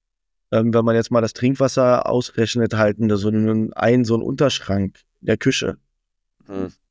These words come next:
Speaker 1: Ne, wenn man das jetzt mal so rechnet für zehn Tage. Also das muss jetzt auch keine, ähm, keine super tolle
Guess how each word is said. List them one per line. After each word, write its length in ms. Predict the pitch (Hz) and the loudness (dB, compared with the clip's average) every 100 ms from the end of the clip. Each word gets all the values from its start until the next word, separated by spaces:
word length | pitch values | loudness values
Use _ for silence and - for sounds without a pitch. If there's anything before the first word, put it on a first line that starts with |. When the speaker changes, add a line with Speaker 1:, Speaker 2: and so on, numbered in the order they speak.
| _ | _
Speaker 1:
Ne, 200 | 110 113 | 2 4
wenn 120 | 113 | 4
man 100 | 113 | 2
das 160 | 110 - | 0 -2
jetzt 160 | 107 113 | -2 -2
mal 100 | 107 | 0
so 80 | 107 | 0
rechnet 300 | 107 - - | -2 -4 -4
für 160 | 107 | -4
zehn 220 | - 107 | -2 -4
Tage. 340 | 101 95 101 101 | -2 -2 0 -2
Also 180 | 101 104 | -2 -6
das 140 | 104 | -6
muss 160 | 120 117 | -4 -2
jetzt 200 | 113 - | -2 -4
auch 140 | - | -10
keine, 520 | - 110 113 110 110 - _ _ _ _ _ 110 | -2 0 0 0 -2 -6 _ _ _ _ _ -2
ähm, 720 | 107 104 110 104 104 104 - - - _ _ _ | 0 -2 -4 -2 0 0 -2 -12 -16 _ _ _
keine 380 | 113 110 113 110 | -2 2 2 -2
super 520 | - - 135 120 113 - | -4 -2 2 2 0 -2
tolle 580 | 120 120 120 120 117 | 0 4 4 4 2